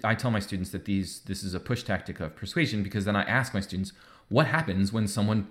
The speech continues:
literally physically pushes you?" Well, you go backwards. You go further away from them. So to push someone is to push them away from, from you. Uh, and it's to do so with, with force.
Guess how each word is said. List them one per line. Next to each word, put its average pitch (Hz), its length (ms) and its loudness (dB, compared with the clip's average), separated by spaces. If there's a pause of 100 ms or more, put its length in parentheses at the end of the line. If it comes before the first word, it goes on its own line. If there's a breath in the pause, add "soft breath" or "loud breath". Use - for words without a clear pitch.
(100)
literally 101 500 4
physically 107 500 0
pushes 101 380 -4
you?" - 180 -14 (760 soft breath)
Well, 120 140 2
you 151 140 4
go 156 160 4
backwards. 139 800 2
You 107 120 -2
go 120 180 6
further 147 500 6
away 131 280 4
from 87 220 -4
them. - 200 -8
So 107 160 -2
to 98 120 -4
push 208 340 -4
someone 92 540 -2 (400 loud breath)
is 113 160 2
to 123 120 0
push - 460 -2
them 120 240 4
away 117 640 2
from, 85 580 -6 (200)
from 80 220 -4
you. 71 300 -8 (540 soft breath)
Uh, 98 320 4
and 113 140 4
it's 120 140 0
to 123 80 -4
do 139 160 2
so 104 360 2
with, 92 540 -4
with 92 160 -4
force. - 640 -2